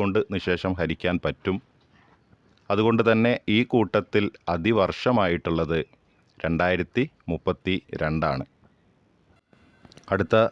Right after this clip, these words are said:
ചോദ്യം നോക്കാം. രണ്ടായിരത്തി ഇരുപത്തഞ്ച് ജനുവരി ഒന്നാം തീയതി ബുധനാഴ്ചയാണെങ്കിൽ മുപ്പതാം തീയതി ഏത് ആഴ്ചയാണ്? ഒന്നാം തീയതി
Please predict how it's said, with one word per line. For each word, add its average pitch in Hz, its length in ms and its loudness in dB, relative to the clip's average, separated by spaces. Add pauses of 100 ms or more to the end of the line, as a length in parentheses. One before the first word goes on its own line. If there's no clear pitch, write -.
(180)
ചോദ്യം 98 300 2
നോക്കാം. 135 260 0 (560)
രണ്ടായിരത്തി 113 520 2
ഇരുപത്തഞ്ച് 107 540 2 (300)
ജനുവരി 101 460 2 (320)
ഒന്നാം 104 360 2
തീയതി 98 360 2 (120)
ബുധനാഴ്ചയാണെങ്കിൽ 82 1160 -2 (680)
മുപ്പതാം 117 400 2
തീയതി 98 380 2 (320)
ഏത് 98 240 0 (200)
ആഴ്ചയാണ്? 80 760 -4 (1160)
ഒന്നാം 101 280 2
തീയതി 104 300 0